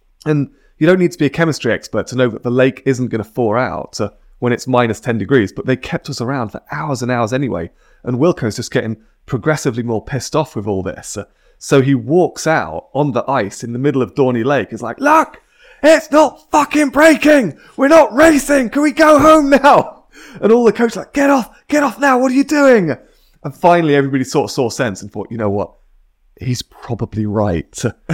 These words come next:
<laughs> Let's, let's cancel the racing." <laughs> Come on.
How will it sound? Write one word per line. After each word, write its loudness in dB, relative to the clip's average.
<laughs> -20
Let's, -8
let's -2
cancel -4
the -4
racing." -2
<laughs> 2
Come -6
on. -2